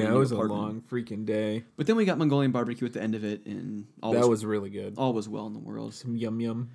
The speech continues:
Speaker 1: sauce.
Speaker 2: I didn't have any sauce, and it was super bland. I need to
Speaker 1: I
Speaker 2: stop
Speaker 1: told
Speaker 2: do-
Speaker 1: you, I was wondering what the hell you're doing.
Speaker 2: I need to stop doing that.
Speaker 1: Yeah.
Speaker 2: Um,
Speaker 1: You're ruining it.
Speaker 2: So I had a really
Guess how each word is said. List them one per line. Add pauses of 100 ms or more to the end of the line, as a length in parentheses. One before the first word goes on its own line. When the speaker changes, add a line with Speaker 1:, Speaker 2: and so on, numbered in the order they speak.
(140)
Speaker 1:
sauce.
Speaker 2:
I
didn't
have
any
sauce,
and
it
was
super
bland.
I
need
to
Speaker 1:
I
Speaker 2:
stop
Speaker 1:
told
Speaker 2:
do-
Speaker 1:
you,
I
was
wondering
what
the
hell
you're
doing.
Speaker 2:
I
need
to
stop
doing
that. (240)
Speaker 1:
Yeah.
Speaker 2:
Um,
Speaker 1:
You're
ruining
it. (240)
Speaker 2:
So
I
had
a
really